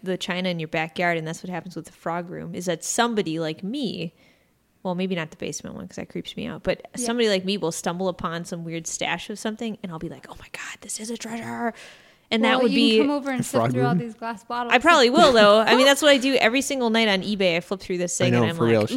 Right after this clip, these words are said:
Speaker 3: she's
Speaker 1: treasures, treasures."
Speaker 3: sifting through everyone else's garbage, trying to
Speaker 1: But
Speaker 3: sift through
Speaker 1: there's so many
Speaker 3: Jenny's.
Speaker 1: beautiful, wonderful things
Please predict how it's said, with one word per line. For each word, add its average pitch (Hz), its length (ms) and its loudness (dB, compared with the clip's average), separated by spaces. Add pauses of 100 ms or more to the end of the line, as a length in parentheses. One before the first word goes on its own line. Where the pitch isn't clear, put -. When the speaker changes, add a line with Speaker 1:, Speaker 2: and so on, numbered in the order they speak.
Speaker 3:
she's - 80 -2
Speaker 1:
treasures, 214 400 0
treasures." 220 340 -2
Speaker 3:
sifting 113 340 0
through 107 160 -2
everyone 104 280 -4
else's 98 320 -8
garbage, - 580 -8
trying 110 160 -10
to - 20 -12
Speaker 1:
But 320 180 6
Speaker 3:
sift - 120 -2
through - 80 -2
Speaker 1:
there's 339 160 2
so 392 140 4
many 370 160 0
Speaker 3:
Jenny's. 330 100 2
Speaker 1:
beautiful, 349 340 2
wonderful 330 440 -2
things 294 640 -2